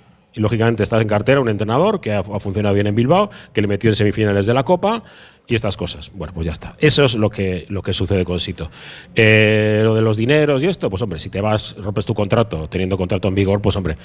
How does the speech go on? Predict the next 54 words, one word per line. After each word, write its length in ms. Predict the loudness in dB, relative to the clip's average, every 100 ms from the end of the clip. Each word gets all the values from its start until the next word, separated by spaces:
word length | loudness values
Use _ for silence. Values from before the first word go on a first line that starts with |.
| -12 -2
desde 200 | 0 0
el 80 |
club 420 | 0 2 4 4 2
de 140 | 0
Bilbao 180 | 2 2
Basket 220 | 2 0
dirán, 160 | 0 0
"Oye, 200 | -2 -6
ch-, 140 | -10
chaval, 340 | -8 -2 -2 -2 -12 -20 -10 -2
eh, 540 | 2 2 2 2 0
no 100 | 0
te 80 | 0
vamos 200 | 2 2
a 100 | 2
pagar 240 | 2 2 0
esto". 260 | 0 -10 -14 -20 -20 -8
Otra 220 | -4 -2
cosa 160 | 0 0
es 60 | 0
que 100 | 2
tuviera 380 | 4 4 2 -4 _ _ _ _ _ _ _
dinero 320 | -2 2 2
que 80 | 2
le 100 | 0
debían 460 | 0 2 2 0 -6
de 60 |
esa 120 | -6
temporada, 460 | -6 -8 -10 -12 -18 _ _ _ _ _ -20 _ _
que 80 | -8
también 240 | -4 -2
puede 220 | 0 0
ser. 240 | -2 -6 -14 -20 -20 -20 -20 _ _ _ -20 -14 0
Es 140 | 2
un 80 | 4
poco 240 | 6 6
todo, 440 | 4 2 2 2 0
todo 200 | 0 0
el 80 | 0
tema. 240 | -2 -2
Y 60 | -4
se 80 |
han 80 | -2
revesado, 560 | 2 2 2 2 2 2
yo 120 | 0
creo 160 | 0 0
que 300 | 0 0 -2
Sito, 380 | -2 0 -2
sabiendo 320 | 0 -2 0 0
que 60 |
es 40 | -2
un 80 |
ganador 380 | 0 2 2 2
nato, 340 | -2 0 -2